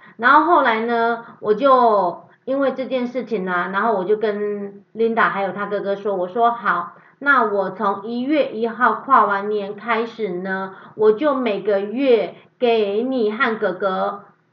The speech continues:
每个人三千块，但是你们的三千块要包含你们的早餐，还有你们的晚餐，然后还有你们其他的文具啦，哩哩扣扣的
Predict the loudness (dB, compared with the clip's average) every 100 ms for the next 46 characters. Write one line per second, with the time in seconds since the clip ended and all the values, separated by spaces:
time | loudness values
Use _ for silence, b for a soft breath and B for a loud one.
0 | _ -4 2 4 4 2 0 0 0 0
1 | -2 -2 -2 0 2 2 -2 -16 _ -20
2 | -6 -2 0 0 0 0 0 0 0 -4
3 | -2 -4 -2 0 2 2 4 4 4 0
4 | -2 -2 -4 -4 -2 -2 0 2 2 0
5 | -6 2 4 4 0 -4 B B -4 0
6 | 0 0 -2 -4 -2 -2 0 0 0 -4
7 | -8 -4 -2 0 -2 -6 -10 B -2 0
8 | 2 2 2 0 0 -2 -4 -8 -8 -6
9 | -6 0 2 2 4 4 4 2 -4 B
10 | 0 2 2 0 -2 0 6 8 8 6
11 | 0 -4 -4 -2 0 2 4 4 2 0
12 | -4